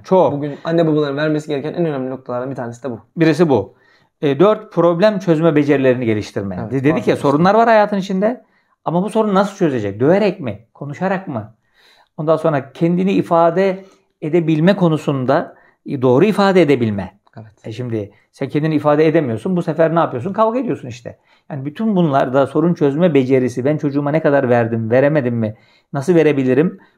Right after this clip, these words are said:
Speaker 1: Mutlaka bunun üzerine anne babaların düşünmesi lazım.
Speaker 2: Drama da burada etkili.
Speaker 1: Tabii drama da etkili
Speaker 2: Çünkü
Speaker 1: bence.
Speaker 2: orada çocuk nelerin gidebileceğini, son neler olduğunu, empatiyi bu şekilde anlıyor. Yapıyor mesela diyelim, akran zorbalığı meselesi. Kendisi zorbalığa maruz kalan birini oynasa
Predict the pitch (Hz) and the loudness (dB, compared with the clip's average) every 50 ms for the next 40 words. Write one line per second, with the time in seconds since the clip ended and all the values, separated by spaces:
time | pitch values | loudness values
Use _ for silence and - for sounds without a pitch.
0 | _ _ - 175 185 - 226 202 - 180 156 151 156 143 120 131 135 135 135 139 | _ _ -8 -8 -4 -2 -4 0 0 0 0 0 -2 -2 -2 -2 -2 -2 -2 -4
1 | 135 135 127 123 120 113 117 117 117 117 113 110 107 - 127 120 110 - - 113 | -4 -4 -4 -4 -2 0 0 0 0 -2 -4 -8 -10 -10 -8 -8 -8 -6 -6 -6
2 | 101 127 135 147 185 233 233 220 151 131 120 117 113 117 113 - - _ 117 113 | -4 -2 0 2 2 4 4 2 2 0 -4 -4 -6 -8 -10 -12 -16 _ -8 -4
3 | - 151 147 127 135 123 131 160 175 202 185 196 - 147 135 120 233 214 202 202 | -2 -2 0 2 2 2 4 4 4 2 0 2 0 0 2 2 4 4 2 4
4 | 190 214 185 202 185 214 185 175 160 170 180 190 190 202 208 196 175 160 - - | 2 2 0 0 -2 -2 -2 0 2 4 4 6 6 6 6 6 4 2 0 -4
5 | 156 147 156 143 143 131 120 127 123 120 113 113 117 120 - _ _ _ _ _ | -2 0 2 0 0 -2 -2 -4 -4 -2 -2 -4 -4 -6 -10 _ _ _ _ _
6 | _ - 156 175 180 175 185 214 214 196 156 135 131 135 151 147 151 147 180 170 | _ -4 -2 0 0 2 2 4 4 4 2 2 -2 -4 -4 -4 -2 -2 -2 -2
7 | 202 214 214 208 190 151 127 120 117 113 110 107 113 101 - _ _ _ _ _ | -2 -2 2 2 2 2 2 -2 -4 -6 -6 -8 -10 -12 -16 _ _ _ _ _
8 | _ _ - 160 165 160 240 233 208 170 147 131 - 123 127 127 127 139 143 135 | _ _ -6 -4 -4 -2 0 2 2 2 0 -2 -6 -6 -6 -4 -4 -4 -4 -2
9 | 139 175 202 - _ _ - 190 185 - 202 202 180 180 165 147 147 131 127 123 | -2 -4 -4 -6 _ _ -8 -8 -4 -2 0 2 4 4 4 4 2 0 0 -2
10 | 117 117 - 113 110 101 - - - - _ _ _ _ _ _ _ _ _ - | -4 -6 -8 -10 -10 -10 -12 -16 -20 -20 _ _ _ _ _ _ _ _ _ -8
11 | 170 165 170 175 185 226 240 202 202 208 208 196 220 233 220 202 196 196 202 214 | -6 -4 -2 -4 -4 -4 0 4 4 4 6 6 4 4 4 4 4 4 4 2
12 | 220 220 208 196 196 180 165 180 190 208 208 180 147 131 120 - 135 - - - | 2 0 0 2 4 4 6 6 6 6 6 4 4 2 -2 -6 -6 -6 -6 -14
13 | _ | _